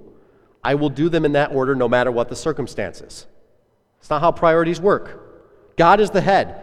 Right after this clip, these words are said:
Everything else can get a little adjusted based on your week. I don't get to say to Heather,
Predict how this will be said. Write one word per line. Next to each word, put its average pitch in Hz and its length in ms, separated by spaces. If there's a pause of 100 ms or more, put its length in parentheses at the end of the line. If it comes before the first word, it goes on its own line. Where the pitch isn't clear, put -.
(160)
Everything 269 400
else 233 460 (160)
can 196 220
get 185 260
a 156 40
little 175 340
adjusted 160 480
based 208 220
on 240 100
your 233 140
week. 302 360 (1160)
I 135 80
don't 175 340
get 156 120
to 180 80
say 151 200
to 185 80
Heather, 127 400